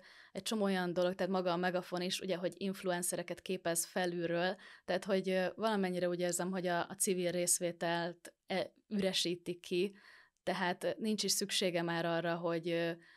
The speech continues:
hogy bizonyos ilyen folyamatok organikusan választódjanak ki, tehát, hogy egy népszerűség alapján legyen valaki egy, ö,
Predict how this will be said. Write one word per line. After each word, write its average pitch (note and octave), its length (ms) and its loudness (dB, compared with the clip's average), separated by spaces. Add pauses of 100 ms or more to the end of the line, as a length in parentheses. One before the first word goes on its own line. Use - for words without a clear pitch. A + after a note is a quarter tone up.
(160)
hogy F3 180 -2
bizonyos F3+ 480 0
ilyen F#3 260 -2
folyamatok F#3 500 0
organikusan F3+ 720 0
választódjanak E3+ 840 2
ki, F#3+ 360 -2
tehát, F3 320 -4
hogy F3 100 -6
egy E3+ 100 -2
népszerűség F3 640 0
alapján E3+ 480 0
legyen E3 300 -2
valaki E3+ 400 0
egy, D#3+ 260 -2
ö, E3 140 0